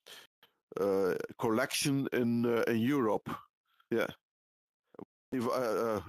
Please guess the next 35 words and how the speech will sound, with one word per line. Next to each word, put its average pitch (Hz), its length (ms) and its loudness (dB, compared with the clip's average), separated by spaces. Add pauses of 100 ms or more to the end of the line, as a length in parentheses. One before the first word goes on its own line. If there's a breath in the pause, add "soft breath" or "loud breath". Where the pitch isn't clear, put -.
(100)
uh, 117 400 2
Ronnie 143 300 2
van 127 200 2
de 120 80 2
Velde 110 420 2
is, 98 200 0
uh, 104 160 2 (360 loud breath)
you 113 80 0
can 107 200 0
see 120 260 0
it. - 160 -2 (280 loud breath)
You 131 80 0
can 123 260 0
all 165 220 0 (160)
see - 180 0
his - 180 0 (120)
art 156 400 -2
on 151 140 2
his 135 180 0
website. 98 680 0
It's 110 160 -2
Ronnie 151 600 2 (320 soft breath)
van 127 200 0
de, 135 140 0
I, 131 180 2
I 139 40 2
can 143 360 2 (280 loud breath)
give 151 160 0 (160)
you 156 120 0
the 131 100 2
link 135 300 0
of 101 120 0
the 104 100 2
website 110 560 0
via 107 640 2